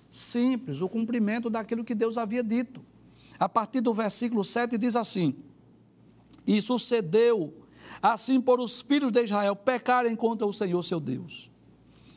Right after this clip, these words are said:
que os fizera subir da terra do Egito, de debaixo da mão de Faraó, rei do Egito, e temeram a outros deuses." Em outras palavras, foram idólatras.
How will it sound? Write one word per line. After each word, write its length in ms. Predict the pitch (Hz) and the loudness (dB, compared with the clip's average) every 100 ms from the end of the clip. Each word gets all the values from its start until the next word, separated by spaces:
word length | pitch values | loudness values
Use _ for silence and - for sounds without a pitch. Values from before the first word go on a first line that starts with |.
| - - | -6 0
que 100 | 214 | 2
os 140 | 214 | 2
fizera 400 | 254 220 262 262 | 0 2 2 2
subir 280 | - 240 269 | 0 0 2
da 160 | 262 | 2
terra 280 | 226 254 240 | 2 0 2
do 180 | 220 247 | 2 0
Egito, 760 | 240 190 160 262 262 - 147 - - - - | 2 0 4 4 4 0 -12 -16 -20 -14 0
de 160 | 240 | 2
debaixo 680 | 247 269 185 240 294 285 247 | 2 0 2 2 2 0 -2
da 180 | 220 202 | 0 0
mão 220 | 196 220 | 0 0
de 100 | 185 | -2
Faraó, 520 | - 190 180 131 123 - - - _ - | -2 -2 0 -4 -6 -12 -20 -20 _ -16
rei 240 | - 175 196 | -2 0 2
do 140 | 185 | 0
Egito, 360 | 165 135 147 - - - - | 0 -2 -6 -8 -20 -6 2
e 420 | 226 262 269 - - - | 4 2 -2 -14 -20 -2
temeram 680 | - 240 190 202 233 247 233 | 2 2 2 2 4 2 0
a 120 | 220 | 0
outros 680 | 196 220 254 269 254 233 226 | 2 4 4 2 -4 -4 -4
deuses." 760 | 156 190 202 196 196 - - - | -2 -2 0 -2 -6 -12 -14 -6
Em 180 | 220 208 | 0 2
outras 380 | 233 247 202 - | 2 2 -4 -4
palavras, 600 | 175 202 254 175 151 - - _ - - | -2 0 0 -2 -8 -12 -20 _ -20 -20
foram 460 | - 185 202 226 | -8 -4 -2 -2
idólatras. 1300 | 240 165 190 226 220 151 - - - - - - - | -2 -2 -2 0 -2 -6 -12 -16 -16 -16 -16 -18 -20